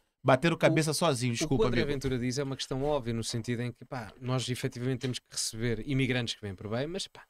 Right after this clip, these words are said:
Speaker 2: temos que controlar a quantidade e quem
Speaker 1: Claro.
Speaker 2: vem, não é?
Speaker 1: Claro.
Speaker 2: Nós em oito anos aumentámos de trezentos e tal mil para um milhão, isso não pode acontecer, não é?
Speaker 1: E se quiser já fazer o gancho agora pra falar de imigração,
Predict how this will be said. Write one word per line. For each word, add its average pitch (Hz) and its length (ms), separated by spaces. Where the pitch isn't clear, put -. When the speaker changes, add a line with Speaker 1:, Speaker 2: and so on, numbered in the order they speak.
Speaker 2:
temos 117 160
que - 80
controlar 127 540
a 143 80
quantidade 143 580
e - 40
quem - 100
Speaker 1:
Claro. 381 180
Speaker 2:
vem, 147 220
não 131 80
é? 87 60
Speaker 1:
Claro. 339 440
Speaker 2:
Nós 110 180
em 120 280
oito 127 260
anos 135 160
aumentámos 139 440
de 127 40
trezentos 131 380
e 135 60
tal 135 180
mil 139 140
para 147 100
um 151 80
milhão, 135 260
isso 110 180
não 101 60
pode 104 180
acontecer, 113 380
não 104 80
é? 87 40
Speaker 1:
E 135 60
se - 100
quiser 135 300
já 143 80
fazer 135 260
o 139 80
gancho 127 400
agora 117 220
pra 113 80
falar 120 240
de 113 60
imigração, 123 800